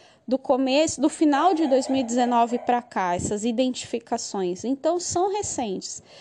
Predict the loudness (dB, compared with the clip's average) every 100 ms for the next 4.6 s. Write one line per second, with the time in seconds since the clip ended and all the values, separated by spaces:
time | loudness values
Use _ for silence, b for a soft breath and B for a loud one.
0 | B B -2 -2 0 -2 -2 -2 0 0
1 | 0 2 2 4 0 0 -2 0 0 2
2 | 0 0 -2 2 4 4 4 4 2 2
3 | 2 4 2 -2 -2 -2 -2 -2 2 2
4 | 2 -2 -4 -2 -2